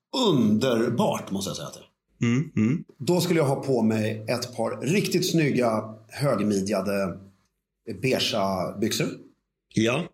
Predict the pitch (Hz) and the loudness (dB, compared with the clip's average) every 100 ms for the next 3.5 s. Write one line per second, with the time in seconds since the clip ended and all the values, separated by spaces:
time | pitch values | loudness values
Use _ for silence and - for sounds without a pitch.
0 | _ _ _ 123 143 120 127 127 127 175 | _ _ _ 0 0 2 2 0 0 -4
1 | - 180 165 156 117 120 156 - 131 147 | 0 2 4 4 4 2 0 0 2 2
2 | 120 113 110 107 131 - 95 95 101 85 | 2 2 2 2 0 0 0 0 -2 -4
3 | 82 82 104 - 160 | -6 -8 -8 -6 -8